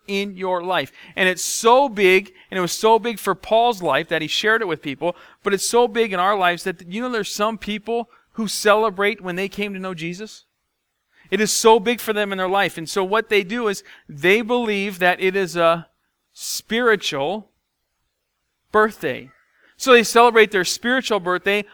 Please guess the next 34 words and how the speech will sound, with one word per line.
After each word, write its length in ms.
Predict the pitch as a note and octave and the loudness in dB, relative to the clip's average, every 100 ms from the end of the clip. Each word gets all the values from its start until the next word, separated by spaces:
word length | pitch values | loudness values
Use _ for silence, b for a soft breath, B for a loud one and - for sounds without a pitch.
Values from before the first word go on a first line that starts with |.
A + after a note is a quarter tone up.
| B | B
along 220 | F3+ F#3 | 0 0
with 100 | F#3+ | 0
their 120 | F#3+ G3 | -4 -2
natural 520 | G3 G#3 G#3 F#3 D3+ | 0 0 -2 -4 -4
birthday. 420 | C#3 D3 D3 C3 | -4 -6 -6 -8
So 220 | - F#3 | -6 -4
it 160 | F#3 G3+ | 0 0
is 140 | G3 | 0
a 80 | E3 | -4
marker. 580 | D#3+ G3+ A#3 A#3 D3+ A#2+ B B - | -6 -4 -2 -2 -6 -10 B B -4
And 240 | F3+ F#3+ - | -2 -2 -8
it's 120 | E3+ | -10
for, 220 | - G3 | -2 2
uh, 120 | G#3 - | 2 0
some 280 | - A3 B3 | -2 0 0
of 140 | G3+ | 0
us, 220 | F3 F#3+ | 0 0
that 300 | - E3+ F3+ - | 2 4 4 4
old 300 | G#3+ B3+ - | 0 0 -2
is 260 | A3 A3 D#3 | -4 -4 -2
gone, 380 | F#3+ G3 E3+ | 2 2 2
that 140 | D#3+ - | 0 0
old 220 | G3+ G#3+ | -2 -2
way 140 | A3 G#3 | -2 -4
of 100 | E3+ | -4
doing 280 | G#3+ G#3+ | -8 -8
things, 420 | F#3 D3 C#3 E3+ - b b - | -8 -8 -8 -12 -18 b b -6
and 120 | F#3 | -2
there's 180 | G3 F3 | -2 -2
a 60 | |
definitive 560 | D#3+ - A#3 B3 A#3+ F#3+ | -6 -4 -4 -2 -2 -2
mark 300 | G#3 G#3 G3+ | 0 0 0
and 100 | |
a 40 | F3+ | -8